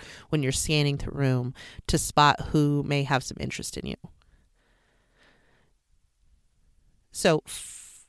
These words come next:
first step, definitely, like, looking to see who's interested in you. So let's talk about what to look for to tell who's definitely not interested in you, because that's an important skill as well.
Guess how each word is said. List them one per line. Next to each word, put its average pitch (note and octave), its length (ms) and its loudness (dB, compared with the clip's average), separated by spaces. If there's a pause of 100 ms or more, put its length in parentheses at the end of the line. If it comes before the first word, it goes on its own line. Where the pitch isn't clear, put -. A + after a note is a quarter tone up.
first - 400 4
step, - 320 0
definitely, D3+ 500 0
like, C#3 260 0
looking D3 320 2
to - 140 -6
see C#3 180 -2
who's B2+ 220 -4
interested - 560 -6
in C#2 160 -6
you. - 80 -4 (580)
So F#3 220 8
let's G3 240 4
talk D4+ 240 2
about G#3 220 4
what D#3+ 140 2
to E3 120 -2
look D3+ 180 2
for D3 480 2
to - 140 -6
tell D#3 280 2
who's D3 220 0
definitely D3 460 0
not C3 760 2
interested C3+ 640 0
in A#2+ 120 -2
you, A#2+ 160 -4
because C3 400 -2 (100)
that's - 300 2
an D#3+ 60 2
important D3+ 460 0
skill B2 360 -2
as - 180 -8
well. - 380 -2